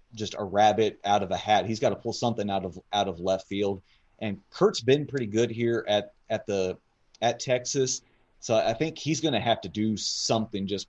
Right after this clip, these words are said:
completely off the wall, 'cause he's gonna have to win in order to advance his position. But if we're talking about drivers in this range, you've got to look at Martin Truex Junior He's run well here at, at Texas before.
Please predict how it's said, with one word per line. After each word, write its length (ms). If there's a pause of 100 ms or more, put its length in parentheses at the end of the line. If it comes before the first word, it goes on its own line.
(100)
completely 540
off 240
the 60
wall, 540 (300)
'cause 120
he's 160
gonna 240
have 240
to 80
win 460 (140)
in 80
order 280
to 160
advance 320
his 120
position. 560
But 380 (300)
if 100
we're 60
talking 260
about 200
drivers 480
in 220
this 220
range, 480 (260)
you've 220
got 260
to 120
look 420
at 240
Martin 240
Truex 320
Junior 240
He's 320
run 380 (160)
well 220
here 280
at, 300
at 160
Texas 380
before. 580